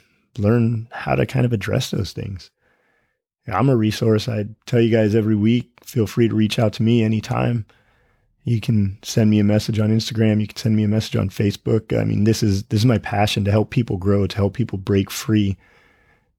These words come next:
of, uh, just things that, that bind 'em up.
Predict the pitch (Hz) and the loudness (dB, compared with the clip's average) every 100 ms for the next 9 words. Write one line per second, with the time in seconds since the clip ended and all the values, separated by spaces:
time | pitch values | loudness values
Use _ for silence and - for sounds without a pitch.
0 | _ _ - 117 117 98 101 98 104 131 | _ _ -8 -4 -2 -2 -4 -4 -8 -12
1 | - - 139 107 104 - 113 110 104 101 | -18 -12 -6 0 0 0 0 2 2 0
2 | 107 - 113 98 104 101 107 98 98 110 | -2 -4 -6 -4 -2 2 2 2 0 -2
3 | 113 | -6